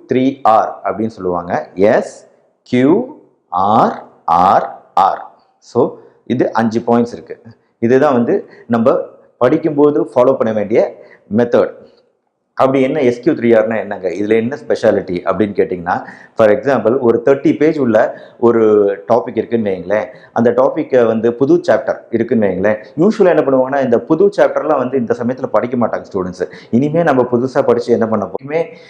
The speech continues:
எடுத்து, அஹ், படிக்கணும் அப்படின்னு ரிஸ்க் எடுக்க மாட்டாங்க. But நான் இந்த சமயத்துல சொல்லக்கூடிய இந்த ஃபார்முலாவை யூஸ் பண்ணீங்கன்னா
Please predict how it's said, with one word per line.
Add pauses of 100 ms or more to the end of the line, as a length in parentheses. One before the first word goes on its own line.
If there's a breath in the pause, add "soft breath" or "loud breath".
(100)
எடுத்து,
அஹ், (100)
படிக்கணும் (120)
அப்படின்னு
ரிஸ்க்
எடுக்க (260)
மாட்டாங்க. (320 loud breath)
But (580 soft breath)
நான்
இந்த
சமயத்துல
சொல்லக்கூடிய
இந்த
ஃபார்முலாவை
யூஸ்
பண்ணீங்கன்னா